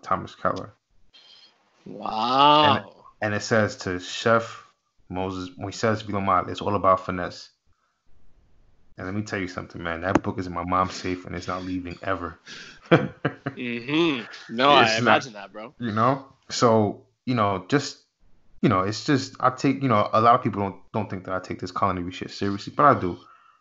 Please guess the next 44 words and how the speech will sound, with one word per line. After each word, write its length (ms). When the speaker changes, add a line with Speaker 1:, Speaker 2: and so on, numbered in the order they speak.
Speaker 1:
You 100
know, 80
just 200
because 240
I 60
left 260
fine 240
dining 460
doesn't 260
mean 180
that 100
I 60
don't 120
have 140
a 20
love 240
for 220
it. 60
Speaker 2:
Yeah, 220
just 300
because 300
I 140
was 180
in 100
corporate 360
for 100
five 260
years, 300
I, 140
doesn't 300
mean 120
I 140
didn't 340
respect 440
the 60
game 340
and 140
respect 440
that 160
culture 320
either, 240
you 120
know? 140
Speaker 1:
Yeah. 200